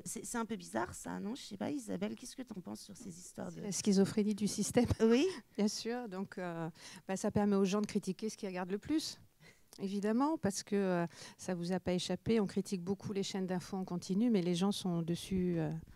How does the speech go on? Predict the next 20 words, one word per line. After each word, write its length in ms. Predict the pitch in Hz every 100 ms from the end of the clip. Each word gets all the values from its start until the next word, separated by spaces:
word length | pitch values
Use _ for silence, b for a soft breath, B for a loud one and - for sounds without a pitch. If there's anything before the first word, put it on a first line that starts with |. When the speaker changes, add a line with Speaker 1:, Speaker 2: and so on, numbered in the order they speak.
| -
Speaker 2:
en 60 | 180
permanence. 540 | 180 175 175 208 - - b b b b b b 190
Donc, 260 | 175 -
euh, 380 | 175 156 156 156
Speaker 1:
Comment 120 | 381
Speaker 2:
et 40 | 453
Speaker 1:
ça 80 |
se 60 | -
Speaker 2:
puis 80 | 220
Speaker 1:
fait 80 | -
Speaker 2:
la 60 |
Speaker 1:
qu'elles 120 | 208
Speaker 2:
rép- 40 | 214
Speaker 1:
cristallisent 840 | - - - 220 202 220 214 175
tout 160 | - 180
ça, 300 | - 180 185
ces 140 | -
chaînes 260 | 160 165 165
d'infos 320 | 160 156 175
continues ? 640 | 170 160 - 165 160 170